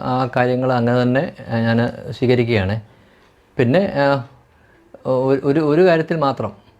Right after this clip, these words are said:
അച്ഛൻ പറഞ്ഞത് അങ്ങനെ തന്നെ എടുക്കുന്നു. കാരണം ഇപ്പം പ്രത്യേകിച്ച് സഭ ഈ കാലഘട്ടത്തിൽ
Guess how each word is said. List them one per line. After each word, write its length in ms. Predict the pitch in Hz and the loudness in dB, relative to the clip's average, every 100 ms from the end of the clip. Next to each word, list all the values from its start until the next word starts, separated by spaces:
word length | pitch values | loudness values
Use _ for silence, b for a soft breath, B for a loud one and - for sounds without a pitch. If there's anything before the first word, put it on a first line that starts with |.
| - | -14
അച്ഛൻ 220 | - 151 | -6 0
പറഞ്ഞത് 240 | 139 156 | 0 0
അങ്ങനെ 180 | 170 156 | -2 -2
തന്നെ 120 | 165 | -2
എടുക്കുന്നു. 440 | 165 120 117 104 123 | -2 -2 -4 -6 -6
കാരണം 380 | 113 117 117 123 | -4 -4 -4 -4
ഇപ്പം 240 | 120 117 | -4 -4
പ്രത്യേകിച്ച് 400 | 113 127 127 135 131 | -2 0 2 0 0
സഭ 200 | 110 127 | 0 0
ഈ 320 | 131 131 120 120 | 0 -2 -6 -2
കാലഘട്ടത്തിൽ 600 | 117 113 107 107 113 | -2 -2 -4 -2 -2